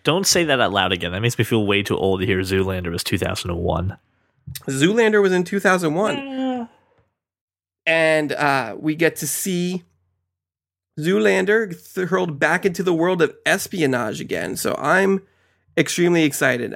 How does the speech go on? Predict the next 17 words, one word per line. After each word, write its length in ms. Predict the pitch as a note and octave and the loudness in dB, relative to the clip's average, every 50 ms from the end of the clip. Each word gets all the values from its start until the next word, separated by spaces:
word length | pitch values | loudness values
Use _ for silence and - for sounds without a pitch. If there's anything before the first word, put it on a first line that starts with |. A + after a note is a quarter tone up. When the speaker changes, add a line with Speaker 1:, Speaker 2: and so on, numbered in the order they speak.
| - - | -4 -2
Speaker 2:
I, 240 | C#3 B2 G2+ C3 C#3 | -2 0 2 2 0
I 20 | |
think 460 | C3+ C#3+ D#3 C#3+ C3+ B2+ - - - - | 0 2 2 0 0 0 -4 -10 -14 -6
I, 220 | - D3+ D#3+ E3 - | -4 -2 0 0 0
I 100 | - D#3+ | 0 0
enjoy 360 | E3 D#3+ D3+ D3+ C#3+ C3+ C3 A#2+ | 0 0 0 0 0 0 0 0
Ben 260 | - - C3+ C3 B2+ | 0 0 0 0 0
Stiller 440 | - - - C3+ B2+ B2+ B2 B2 - - | -2 0 0 2 4 4 2 2 0 0
when 160 | D3 C3 B2+ | -2 -2 -2
he's 180 | C3 B2+ A#2+ B2 | -2 -2 -4 -2
doing 240 | - B2 A#2 A2+ | -2 0 0 0
his 340 | A#2+ A#2 A2+ A#2+ - - - - _ - | -2 -4 -6 -6 -10 -16 -18 -20 _ -6
kind 180 | - C#3 B2 A#2+ | -4 -2 -2 -2
of 80 | A#2 | -4
stupid 480 | - - - - C#3+ C3 C3 - B2 B2+ | -8 -8 -6 -2 -2 0 0 0 -2 -2
comedy. 560 | - C3+ B2 B2 A#2+ B2 C3 C3 C3+ C3+ - _ _ _ _ _ _ _ _ - | -2 -2 0 0 0 0 0 0 0 -2 -6 _ _ _ _ _ _ _ _ -2
Um, 560 | B2+ A#2 A#2 A2+ A2 A2+ G#2+ A2+ B2 D3 | 0 2 2 2 0 -2 -4 -6 -8 -10